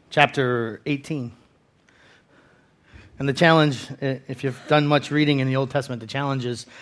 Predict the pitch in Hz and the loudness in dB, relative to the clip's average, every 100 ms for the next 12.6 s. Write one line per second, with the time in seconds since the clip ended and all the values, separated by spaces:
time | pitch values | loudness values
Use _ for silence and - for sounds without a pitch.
0 | - - 131 151 127 - 151 143 127 - | -12 -12 -4 -4 -4 -2 0 0 -2 -2
1 | 160 151 147 131 127 131 131 131 - 127 | -2 -2 0 -2 0 0 0 -2 -4 -8
2 | 135 127 - - - - - 196 - - | -4 -4 -6 -20 -20 -16 2 2 2 4
3 | 135 120 127 120 123 117 127 123 127 131 | 4 4 -2 0 0 0 -4 -4 -2 -2
4 | 113 - - - - - - 143 123 123 | -2 -10 -20 -20 -20 -18 -8 -4 -4 -6
5 | - - - - 156 127 - _ - 170 | -12 -20 -20 2 2 2 -6 _ 0 4
6 | 170 185 196 190 185 175 - - 202 175 | 6 10 12 12 12 8 4 4 10 10
7 | 143 135 135 143 151 160 165 151 - 160 | 10 6 6 6 8 6 6 4 4 6
8 | 160 139 131 120 143 139 135 135 131 135 | 8 6 4 0 -2 -2 0 0 2 0
9 | 127 120 117 113 - - - 143 143 160 | 0 -2 -6 -10 -18 -20 -8 -2 2 6
10 | 160 220 226 - 202 220 175 165 170 175 | 8 10 8 10 10 10 8 6 6 2
11 | - 160 165 175 170 170 202 220 180 151 | -4 -10 0 4 6 8 10 12 10 8
12 | 151 - 220 151 110 | 2 4 6 6 4